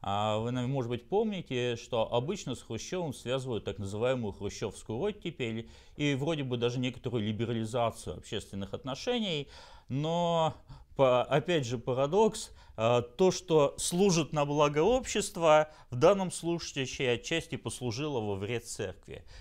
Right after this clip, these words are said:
Каков механизм всего этого? Хрущев — это прежде всего борьба с культом личности Сталина и возвращение к Ленину, а, и возвращение к ленинским методам.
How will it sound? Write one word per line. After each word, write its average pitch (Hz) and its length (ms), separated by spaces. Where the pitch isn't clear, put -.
Каков 214 300
механизм 196 440
всего 110 320
этого? 82 520
Хрущев — 202 560
это 131 160
прежде 151 360
всего 127 280
борьба 127 400
с - 80
культом 113 400
личности 117 480
Сталина 175 760
и 233 320
возвращение 151 920
к 131 120
Ленину, 175 720
а, 110 380
и 202 80
возвращение 151 680
к - 80
ленинским 139 520
методам. 85 520